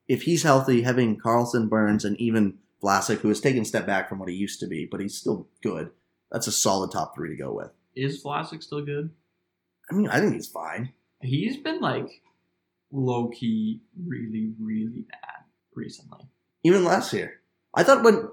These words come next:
Speaker 1: for, okay, maybe I'll have to check this. I thought for some reason, I thought when him and Karlsson played together, they were, like, lights out as a pairing.
Speaker 2: I remember at the start of the year that pairing was
Speaker 1: Yeah.
Speaker 2: killing it, but look
Speaker 1: Maybe
Speaker 2: at
Speaker 1: it died
Speaker 2: Vlasic's,
Speaker 1: down.
Speaker 2: like, year-wide numbers.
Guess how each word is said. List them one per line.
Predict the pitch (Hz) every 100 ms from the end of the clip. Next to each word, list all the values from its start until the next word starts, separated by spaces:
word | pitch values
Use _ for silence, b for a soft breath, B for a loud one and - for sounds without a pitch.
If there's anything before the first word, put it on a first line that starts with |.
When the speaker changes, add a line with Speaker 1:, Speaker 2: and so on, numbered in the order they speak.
| -
Speaker 1:
for, | - - 107
okay, | - - _ 107
maybe | 110 101
I'll | -
have |
to | -
check | - -
this. | 58 - - _ _ _
I | -
thought | 180 208
for | 196
some | - 185
reason, | 214 202
I | 160
thought | 156 147
when | 127 113
him | 135
and | 135
Karlsson | 113 107 107 101
played | 104 95
together, | 95 90 92
they | 92 98
were, | 92
like, | 82 - -
lights | 85 82 - -
out | 65 -
as | - -
a |
pairing. | - 58 -
Speaker 2:
I | 147
remember | 143 151 160
at | 180
the | 160
start | - 127 117
of | 113
the |
year | 117 110
that | 110 113 -
pairing | - - 120
was | 120
Speaker 1:
Yeah. | 95
Speaker 2:
killing | - 120 147
it, | 143
but | 139 127
look | 131
Speaker 1:
Maybe | 143 151 160
Speaker 2:
at | 160
Speaker 1:
it | 117
died | 107 95 -
Speaker 2:
Vlasic's, | - - 123
Speaker 1:
down. |
Speaker 2:
like, | 120 110
year-wide | 120 113 113 - - 67 73 64
numbers. | 58 65 - -